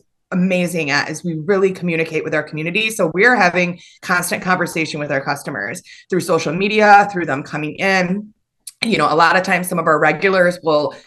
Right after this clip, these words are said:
will give them a taste test on something before we actually launch it, you know, in the restaurant. And so we,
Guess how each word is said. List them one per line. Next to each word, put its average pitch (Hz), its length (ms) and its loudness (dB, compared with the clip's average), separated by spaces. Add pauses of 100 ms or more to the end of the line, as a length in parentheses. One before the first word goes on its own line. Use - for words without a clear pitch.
(120)
will 175 160 2
give 170 220 4
them 165 160 4
a 165 60 0
taste 170 320 -4
test 185 240 0
on 185 140 0
something 185 400 -2
before 160 320 0
we 151 200 0
actually 147 360 -2
launch 139 340 -6
it, 165 200 -2 (120)
you 175 140 -4
know, 143 220 0
in 165 200 -6
the 151 80 -4
restaurant. 202 540 2 (400)
And 165 100 -4
so 175 220 2
we, 233 240 0